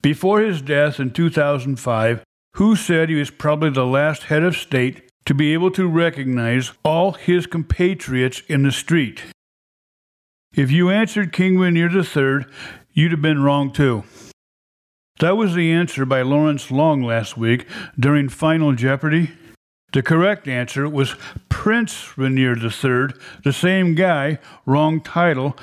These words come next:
so Jeopardy ruled Long wrong, costing him about fifteen thousand dollars and a championship.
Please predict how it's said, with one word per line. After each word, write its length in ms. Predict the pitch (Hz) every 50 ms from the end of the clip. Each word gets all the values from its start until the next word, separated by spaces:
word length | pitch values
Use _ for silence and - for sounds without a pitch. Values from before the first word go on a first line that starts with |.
| - - -
so 360 | - - - 202 202 202 196
Jeopardy 540 | 170 139 151 165 175 170 170 185 170 175 180
ruled 600 | 165 - 131 135 147 156 156 160 160 156 160 - _
Long 540 | - 147 143 160 175 170 156 147 143 151 135 - - -
wrong, 520 | 160 160 196 226 214 170 120 104 95 90 - - - - _ _ _ _ _ _ _ _ _ _ -
costing 480 | - 196 202 214 196 - - 170 170
him 380 | 143 139 143 147 151 165 - - - - - - - - - -
about 300 | 156 139 151 156 156 -
fifteen 500 | - 180 175 - - 170 170 170 170 160
thousand 560 | 139 151 147 151 156 151 131 135 143 139 143
dollars 440 | 143 151 165 165 156 135 135 147 143 -
and 160 | 185 156 156
a 40 | 151
championship. 840 | - - 175 180 185 165 156 143 127 113 - - 123 110 95 - -